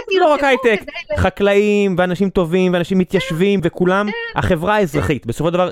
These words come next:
Speaker 1: זה לא,
Speaker 2: החברה
Speaker 1: זה
Speaker 2: האזרחית,
Speaker 1: רחוק מלהיות
Speaker 2: לא,
Speaker 1: רק הייטק,
Speaker 2: אמרתי,
Speaker 1: ואומר את זה
Speaker 2: לא,
Speaker 1: כאיש
Speaker 2: אמרתי,
Speaker 1: הייטק.
Speaker 2: החברה,
Speaker 1: כן, כן.
Speaker 2: אמרתי, החברה האזרחית וההייטקיסטים.
Speaker 1: אבל,
Speaker 2: באמת
Speaker 1: אבל לא רק,
Speaker 2: הייטקיסטים לכל
Speaker 1: הם אלה שגם
Speaker 2: הקטע
Speaker 1: הגנו על
Speaker 2: הטכנולוגי.
Speaker 1: עצמם. זאת אומרת, הקריסה הייתה כל כך מוחלטת, הם אלה שהלכו
Speaker 2: בוודאי.
Speaker 1: והגנו ושחררו אנשים מ-, מ-,
Speaker 2: בוודאי,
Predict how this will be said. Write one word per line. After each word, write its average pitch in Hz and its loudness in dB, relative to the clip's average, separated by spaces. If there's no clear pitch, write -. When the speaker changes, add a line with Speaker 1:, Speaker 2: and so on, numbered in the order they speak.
Speaker 1:
זה 151 0
לא, 180 2
Speaker 2:
החברה 453 -2
Speaker 1:
זה - 0
Speaker 2:
האזרחית, 165 0
Speaker 1:
רחוק 214 2
מלהיות 165 2
Speaker 2:
לא, 156 0
Speaker 1:
רק 160 0
הייטק, 170 0
Speaker 2:
אמרתי, 196 -4
Speaker 1:
ואומר 139 2
את 165 0
זה 147 -2
Speaker 2:
לא, 156 0
Speaker 1:
כאיש 151 0
Speaker 2:
אמרתי, 143 2
Speaker 1:
הייטק. 170 0
Speaker 2:
החברה, 254 -8
Speaker 1:
כן, 240 0
כן. 320 0
Speaker 2:
אמרתי, 330 -10
החברה 247 -4
האזרחית 359 -8
וההייטקיסטים. 330 -4
Speaker 1:
אבל, 175 2
Speaker 2:
באמת - -2
Speaker 1:
אבל 175 4
לא 202 4
רק, 285 2
Speaker 2:
הייטקיסטים - -4
לכל 214 2
Speaker 1:
הם 247 2
אלה 247 2
שגם 226 0
Speaker 2:
הקטע 202 -4
Speaker 1:
הגנו 190 2
על 269 2
Speaker 2:
הטכנולוגי. 135 -4
Speaker 1:
עצמם. 127 -2
זאת - -8
אומרת, 147 0
הקריסה 151 -2
הייתה 208 -2
כל 160 -2
כך 196 -2
מוחלטת, 185 -2
הם 208 2
אלה 226 2
שהלכו 170 0
Speaker 2:
בוודאי. 185 2
Speaker 1:
והגנו 170 2
ושחררו 151 2
אנשים 185 0
מ-, 175 4
מ-, 170 0
Speaker 2:
בוודאי, 151 2